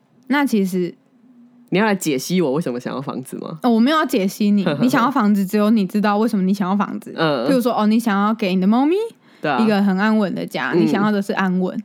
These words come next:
Speaker 2: 嗯。
Speaker 1: 你想要的是不动荡。
Speaker 2: 嗯。
Speaker 1: 对，那其实我们可以
Speaker 2: 我想要的是不动产。<laughs>
Speaker 1: 干，烦。<laughs> Fuck。然后我们其实可以去想，我们在想要一个东西的时候，我们发出的意念是什么？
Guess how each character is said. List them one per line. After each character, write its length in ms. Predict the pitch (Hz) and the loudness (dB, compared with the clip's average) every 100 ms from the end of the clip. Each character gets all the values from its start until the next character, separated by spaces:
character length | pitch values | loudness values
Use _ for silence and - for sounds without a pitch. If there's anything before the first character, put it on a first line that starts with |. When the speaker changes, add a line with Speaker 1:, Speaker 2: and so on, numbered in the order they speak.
| _ | _
Speaker 2:
嗯。 260 | - 160 131 | -6 -4 0
Speaker 1:
你 60 | 233 | 2
想 140 | 202 | 2
要 40 | |
的 120 | 202 196 | 0 0
是 120 | 214 | -2
不 200 | - 196 | 0 0
动 280 | 277 220 185 | 2 0 0
荡。 180 | 202 185 _ _ | -2 -4 _ _
Speaker 2:
嗯。 320 | 160 139 135 160 _ _ | -6 -4 -4 -8 _ _
Speaker 1:
对， 180 | 214 - _ _ - | -6 -6 _ _ -8
那 140 | 262 285 | -2 0
其 120 | 254 | 2
实 80 | 220 | 2
我 60 | |
们 100 | 202 | 4
可 60 | 190 | 4
以 20 | 233 | 4
Speaker 2:
我 40 | |
想 100 | 226 | 4
要 140 | 220 | 4
的 80 | 202 | 2
是 140 | 175 220 | 2 0
不 180 | - 160 | 0 -2
动 240 | 220 185 | 2 2
产。 280 | 151 147 127 139 - - 330 - | 0 -4 -4 -6 -8 -2 0 2
<laughs> 480 | 427 311 - 269 | 2 2 2 -2
Speaker 1:
干， 220 | - 349 175 - _ | 0 -4 -4 -12 _
烦。 320 | - - 320 277 311 415 339 | -20 -2 2 4 4 2 0
<laughs> 580 | 220 539 403 262 240 262 - - _ - | 0 0 0 0 -2 -6 -14 -20 _ 0
Fuck。 540 | 339 440 403 277 214 196 - - 554 659 571 508 359 | 2 4 2 0 -2 -2 -6 -6 -4 -2 -2 -2 0
然 140 | 269 277 | 0 2
后 300 | 302 294 - | 0 -2 -6
我 120 | - | -2
们 160 | 262 285 | 0 2
其 160 | 294 330 | 2 0
实 80 | |
可 60 | 370 370 | 2 0
以 120 | 285 | 0
去 200 | 262 302 | 0 -2
想， 400 | - 233 180 - _ _ _ _ - _ _ | -2 -2 -2 -8 _ _ _ _ -20 _ _
我 100 | 254 | 0
们 100 | 254 | 2
在 80 | 320 | 0
想 300 | 359 - 208 | 0 0 2
要 160 | 269 | 2
一 40 | 240 | 2
个 60 | |
东 220 | 220 220 247 | 2 2 2
西 60 | |
的 120 | 226 | 2
时 60 | 202 | 2
候， 80 | 196 | 0
我 40 | |
们 140 | 190 190 | 0 0
发 220 | 220 220 | 0 0
出 100 | 220 | 0
的 120 | 196 | 2
意 80 | 208 | 2
念 260 | 196 185 | 2 0
是 100 | 185 | -2
什 120 | 180 - | -4 -8
么？ 160 | - | -14